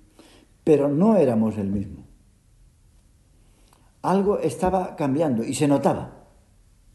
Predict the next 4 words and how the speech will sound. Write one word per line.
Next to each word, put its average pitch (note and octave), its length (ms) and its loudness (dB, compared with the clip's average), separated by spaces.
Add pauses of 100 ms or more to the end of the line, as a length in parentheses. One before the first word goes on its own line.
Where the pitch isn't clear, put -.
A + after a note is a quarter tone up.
(2000)
Es B2+ 140 -12
que C#3+ 280 -4
estábamos C3 680 -6
siguiendo C3+ 960 -2